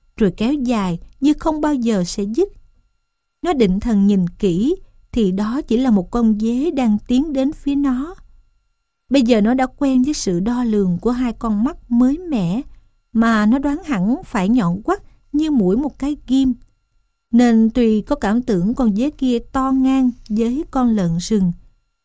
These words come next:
nó vẫn chắc chắn rằng đó chỉ là một con vật nhỏ mà nó vẫn bắt để nuôi trong cái hộp bích quy đầy cát. Nó không khỏi mỉm cười chua chát nghĩ tiếp:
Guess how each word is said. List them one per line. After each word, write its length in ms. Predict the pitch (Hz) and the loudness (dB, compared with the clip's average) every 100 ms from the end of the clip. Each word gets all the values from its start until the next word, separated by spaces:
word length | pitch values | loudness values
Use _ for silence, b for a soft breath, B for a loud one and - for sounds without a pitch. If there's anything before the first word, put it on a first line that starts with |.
| _ | _
nó 160 | 214 269 | -2 -2
vẫn 300 | 233 185 185 220 | -2 -2 -2 -4
chắc 220 | 311 - | -8 -6
chắn 220 | 262 285 | -4 -4
rằng 260 | 320 262 180 175 b b _ | -2 -2 -2 -4 b b _
đó 260 | 226 240 320 | -2 0 0
chỉ 160 | 285 | 0
là 140 | 240 240 | 0 2
một 260 | 208 180 | 0 0
con 200 | - 262 | -2 0
vật 200 | 220 208 - | 0 -2 -4
nhỏ 540 | 190 202 175 175 302 - - _ | -2 0 0 -2 -6 -10 -20 _
mà 140 | 226 220 | 0 2
nó 220 | 233 311 - | 2 -2 -2
vẫn 240 | 214 190 | -4 -2
bắt 180 | 294 392 - - | -2 -4 -8 -6
để 120 | 202 | -2
nuôi 340 | 247 277 269 | 0 0 0
trong 260 | 233 254 226 | -2 -2 -2
cái 120 | 311 | -4
hộp 200 | 302 196 - | -4 -6 -4
bích 260 | 349 - | -6 -6
quy 260 | - 285 262 | 0 0 2
đầy 260 | 214 202 160 | 0 0 -2
cát. 240 | - 277 403 - _ _ _ _ _ _ _ _ _ | -6 -8 -8 -18 _ _ _ _ _ _ _ _ _
Nó 120 | 247 | 0
không 260 | 269 262 220 | 2 0 0
khỏi 200 | 214 185 | 0 2
mỉm 280 | 220 190 233 | 4 4 0
cười 400 | - 220 180 165 | -4 0 0 0
chua 160 | - 254 | 0 -2
chát 260 | 226 311 359 | -2 -8 0
nghĩ 220 | 220 180 - | 0 0 -2
tiếp: 220 | 311 381 | 0 0